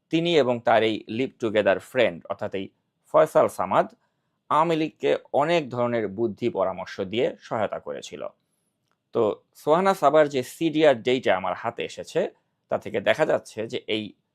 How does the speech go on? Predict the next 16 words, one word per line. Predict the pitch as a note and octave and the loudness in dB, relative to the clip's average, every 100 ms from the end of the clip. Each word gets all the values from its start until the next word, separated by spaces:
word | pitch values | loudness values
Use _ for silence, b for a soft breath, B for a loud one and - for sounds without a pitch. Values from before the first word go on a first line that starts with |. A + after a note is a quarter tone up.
| _ _ | _ _
ফয়সাল | - E3 F#3 G3 | 2 2 4 2
সামাদের | F3+ B2+ G#2 F#2 | 0 -4 -4 -6
সাথে | F2+ G2+ - D#3+ | -6 -8 -6 -8
প্রতিদিনই | - F3 F#3 F#3 B2 D#2 - _ _ _ _ - | -6 -6 0 0 0 -6 -12 _ _ _ _ -20
ঘন্টার | - D3+ E3 D#3 C3+ | -8 -4 -2 2 2
পর | - G2+ | 2 -4
ঘন্টা | - G2+ F#2+ B1 | -4 -10 -8 -10
তিনি | - D#2+ - _ - | -10 -14 -16 _ -4
কথা | G#2+ - F#2 - _ _ | -4 -4 -8 -10 _ _
চালিয়ে | - C#3 G#2+ C#2 | -4 -4 -4 -6
যেতেন। | D#2+ - B1+ _ _ _ _ _ _ _ _ _ _ _ | -10 -16 -18 _ _ _ _ _ _ _ _ _ _ _
এবং | - B2 B2+ | -4 -2 0
তাদের | B2 A2+ A#2+ | 2 2 0
এই | - E3+ | 0 -2
যে | E3+ | -2
চক্র, | D3+ A2 F2+ D#2+ | -4 -4 -4 -6